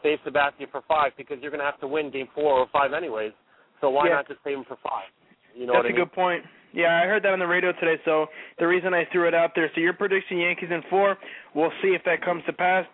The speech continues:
Speaker 2: Jim, thank you so much for joining us. And again, uh, you know, feel free to call next week when the Giants have defeated the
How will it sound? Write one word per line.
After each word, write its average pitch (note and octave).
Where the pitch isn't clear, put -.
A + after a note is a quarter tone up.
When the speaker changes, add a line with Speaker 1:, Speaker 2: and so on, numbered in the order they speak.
Speaker 2:
Jim, G3
thank F#3
you F#3+
so G3
much F#3+
for F3+
joining A3
us. A#3
And F3
again, A3+
uh, G#3
you A#3
know, A#3+
feel A3
free A#3+
to A3+
call A#3+
next A3+
week A#3+
when G#3
the F#3+
Giants F#3+
have G3+
defeated B3
the F#3